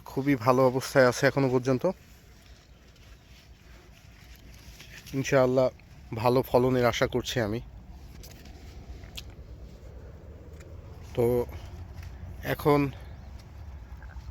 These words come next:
আমি আমার ভুট্টার জমিটা ভালো করে ঘুরবো, ঘুরে চারিদিকে খেয়াল রাখবো কোনো সমস্যা আছে কি না। তো এখান থেকে আমি আমার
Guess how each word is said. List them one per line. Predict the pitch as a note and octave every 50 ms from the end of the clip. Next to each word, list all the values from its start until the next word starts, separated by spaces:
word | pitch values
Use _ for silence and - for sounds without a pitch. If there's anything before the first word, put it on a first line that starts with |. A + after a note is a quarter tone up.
| - -
আমি | C#3+ C3+ C#3 C#3
আমার | C#3 C#3 C#3
ভুট্টার | B2 C3+ C3 - D3 C3
জমিটা | B2+ C#3 C3+ C#3 - D3
ভালো | C3+ B2+ C3 C3+ C#3
করে | - D3 C#3
ঘুরবো, | B2+ B2+ C#3+ C3+ C3 C3+ E3 G#3 - - - - - - - - - - - - A#2
ঘুরে | A#2+ A#2 B2+ C3+ B2
চারিদিকে | - C3+ B2 B2+ A#2+ B2+ A#2 C#3
খেয়াল | B2 - - C3 B2 B2+
রাখবো | B2 B2+ B2+ A#2+ - D#3+ E3+ - - - -
কোনো | - A#2+ A#2
সমস্যা | A#2 - B2+ A#2+ A#2 - - B2+
আছে | A#2 - - B2+
কি | - C#3
না। | C3+ D#3 - - - - - - - - - - - - - - - - - - - - - -
তো | - B2+ B2
এখান | B2 B2 - D#3 D3+ D3
থেকে | D#3+ D3 D3+ D#3
আমি | D3 D3 D3 D3
আমার | C#3+ C#3+ C#3 C3+